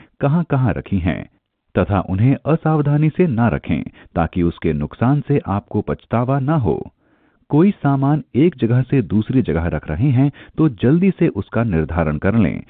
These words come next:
वरना चोरी होने की आशंका बनी रहेगी। राशि कुंभ, हेल्थ। आज आप खान पान का अपनी त्वचा पर होने वाले असर को देखकर सावधानी बरतें।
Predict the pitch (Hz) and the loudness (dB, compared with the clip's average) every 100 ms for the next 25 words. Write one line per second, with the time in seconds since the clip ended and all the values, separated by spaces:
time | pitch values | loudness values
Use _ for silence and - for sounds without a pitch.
0 | - - 139 143 151 - 127 175 143 151 | -20 -2 0 2 0 0 0 0 2 0
1 | 151 - 120 71 - 80 123 139 156 135 | -2 -2 -4 -4 -6 -4 -4 -2 0 0
2 | 71 92 92 78 - - _ - _ _ | 0 -2 -2 -2 -6 -16 _ -20 _ _
3 | _ _ _ - 113 165 175 175 - 170 | _ _ _ -8 -4 -2 -2 -4 -2 -2
4 | 87 62 - - _ _ - 160 131 71 | -2 -8 -16 -20 _ _ -8 -4 -4 -6
5 | - - - _ _ - - - 139 180 | -12 -20 -20 _ _ -16 -14 -6 -2 -2
6 | 156 156 - - 117 160 156 127 135 131 | -2 -4 -6 -8 -4 -4 -4 -4 -4 -4
7 | 113 131 - 87 82 85 131 135 113 98 | -4 -4 -4 -6 -6 -6 -6 -4 -4 -4
8 | 87 92 73 76 87 - 87 101 - 69 | -4 -4 -4 -2 -2 -4 -6 -6 -6 -8
9 | 64 120 - 117 113 - _ - 131 113 | -4 -4 -4 -6 -6 -12 _ -4 -4 -4
10 | 120 175 120 80 - 64 | -6 -4 -2 -4 -4 -10